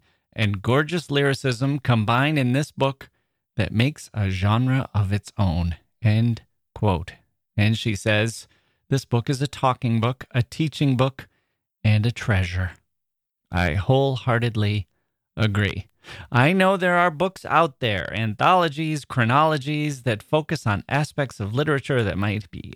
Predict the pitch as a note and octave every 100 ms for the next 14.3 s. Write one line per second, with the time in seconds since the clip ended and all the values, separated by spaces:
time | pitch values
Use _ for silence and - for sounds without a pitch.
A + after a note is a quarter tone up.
0 | - G2+ F2+ F2 B2 F#3 - G2+ - G2+
1 | F#2+ F2+ F2+ G2+ F#2+ C#3+ F3 D#3+ A#2 D#2+
2 | D#2 - - D#2 - F#3 G3+ D#3+ A#2 A#2
3 | G#2 G#2 C3+ G3+ C#3 G#2+ G2+ G#2+ A2+ F3
4 | - D3 G#2+ G#2+ G#2+ A#2+ C3+ C#3 C#3 B2+
5 | G#2 G#2 A#2 D3 D#3+ C#3+ C#3 C#3+ - -
6 | _ C#3+ E3 F#3+ G3+ E3+ D#3+ E3 D#3+ D3+
7 | F#3+ F#3 _ _ _ _ _ _ _ _
8 | _ - A#2 C3+ C#3+ D3+ C3 C3+ C#3+ C#3
9 | C#3+ A#2 B2+ B2+ B2+ B2 A#2 - - C3+
10 | C3+ C#3+ D3+ D3 C3+ C3+ - - - -
11 | _ _ _ _ _ _ - A#2 - G2
12 | A2 G#2+ A2 F#2 E2 D#2+ - - _ _
13 | _ _ _ _ _ _ _ - C#3 -
14 | A#2+ A#2 -